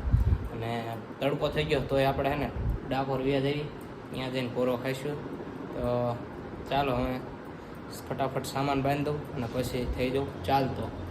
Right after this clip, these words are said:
આપણી રે-, સાયકલ આપણી રેડી થઈ ગઈ છે. જો કમ્પ્લીટ બધા બેગ બેગ બધું બંધાઈ ગયું છે, ઉપર ધજા બાંધી દીધી છે. અને હવે છે ને આપણે ચાલતા થઈ ગયા છે ડાકોર બાજુ.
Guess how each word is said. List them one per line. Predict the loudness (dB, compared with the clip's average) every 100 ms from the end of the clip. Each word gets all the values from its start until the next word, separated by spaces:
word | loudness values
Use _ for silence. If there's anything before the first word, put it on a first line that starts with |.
| -6 -6 -6 -8 -6 -4 -4 -6 2 6 6 4 -4 -6 -8 -6
આપણી | -2 2 4
રે-, | 4 4 4 4 6
સાયકલ | 8 10 10
આપણી | 10 10 10
રેડી | 10 10 8
થઈ | 6 6
ગઈ | 6
છે. | 6
જો | 6 6 4 4 2 2 2
કમ્પ્લીટ | 2 2 2 2 2
બધા | 4 4 6
બેગ | 6 6 6 6
બેગ | 8
બધું | 8 6 8
બંધાઈ | 8 8 8
ગયું | 8 8 6
છે, | 6 6 4 4 4 4 4
ઉપર | 4 4 4 4
ધજા | 6 6
બાંધી | 6 4 4 4
દીધી | 4 4
છે. | 4 4 4 4 4 4
અને | 4
હવે | 6 4 6
છે | 6
ને |
આપણે | 6 8 6
ચાલતા | 8 8 8
થઈ | 8 8 8
ગયા | 8
છે | 10
ડાકોર | 10 10 10 8
બાજુ. | 8 8